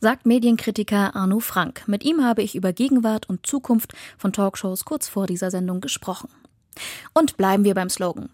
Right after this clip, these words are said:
wo Politik auf Wirklichkeit trifft. Heute ist der Entwurf zum Bürgergeld, also das Nachfolgemodell von Hartz vier, im Bundesrat gescheitert.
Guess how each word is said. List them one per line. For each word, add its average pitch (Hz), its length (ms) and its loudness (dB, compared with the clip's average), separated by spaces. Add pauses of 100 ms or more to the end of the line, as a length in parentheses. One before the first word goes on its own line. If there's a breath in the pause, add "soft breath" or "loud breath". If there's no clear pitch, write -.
wo 196 120 -4
Politik 196 640 -4
auf 262 240 -2
Wirklichkeit - 480 -6
trifft. - 400 -14 (100)
Heute 262 320 2
ist - 240 -4
der 302 80 -2
Entwurf 254 400 0
zum 220 320 0
Bürgergeld, 233 640 2
also 190 200 -6
das 190 220 -8
Nachfolgemodell 202 800 0
von 196 180 -4
Hartz 190 220 -4
vier, 262 240 2 (320 loud breath)
im 269 140 6
Bundesrat 185 640 0
gescheitert. - 600 -4